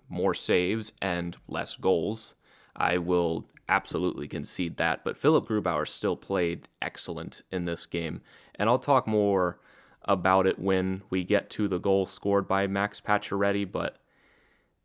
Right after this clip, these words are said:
this is not on him at all. Fleury played out of his mind, and you can't, you can't blame the goalie in a one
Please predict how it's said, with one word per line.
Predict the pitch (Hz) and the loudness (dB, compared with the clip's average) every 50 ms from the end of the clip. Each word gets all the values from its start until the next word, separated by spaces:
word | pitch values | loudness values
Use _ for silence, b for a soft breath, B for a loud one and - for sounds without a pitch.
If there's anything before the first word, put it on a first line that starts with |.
| _ _ _ _ _ | _ _ _ _ _
this | - 123 120 - | 0 0 2 2
is | 113 104 87 | 0 0 2
not | 104 95 92 87 - - _ | 2 2 2 2 0 -4 _
on | - 95 95 95 95 | 2 2 2 2 2
him | - 98 92 92 92 92 - _ _ _ _ - | 0 -2 -2 -2 -2 -4 -8 _ _ _ _ 2
at | 92 95 92 | 2 2 2
all. | 85 85 90 92 - | 2 0 -2 -2 -4
Fleury | - - - 117 117 117 113 107 104 | -8 -6 0 4 4 6 6 4 2
played | 104 - 101 95 92 92 | 0 2 2 4 4 4
out | 92 90 90 | 2 2 0
of | 90 | 0
his | 87 - | -2 -2
mind, | 90 90 92 90 87 87 87 90 87 - - | -4 -4 -2 -2 -2 -2 -2 -4 -4 -4 -4
and | - 87 85 87 87 | -2 -2 -2 -2 -2
you | 90 101 | -4 -4
can't, | 101 - - 113 117 117 - | -6 -4 -4 -4 -4 -2 0
you | 123 131 | -2 -2
can't | 131 - 160 180 190 - - | -2 0 0 0 0 0 0
blame | 123 123 131 131 131 127 123 113 | 2 4 4 4 4 2 2 2
the | 107 104 95 | 2 2 4
goalie | 98 107 104 98 82 76 71 69 - - - | 4 4 4 4 2 2 -2 -4 -4 -2 -2
in | 98 104 | 0 2
a | 98 90 | 4 2
one | 87 95 92 92 104 107 104 104 104 101 104 | 2 0 0 2 2 2 2 2 0 -2 -4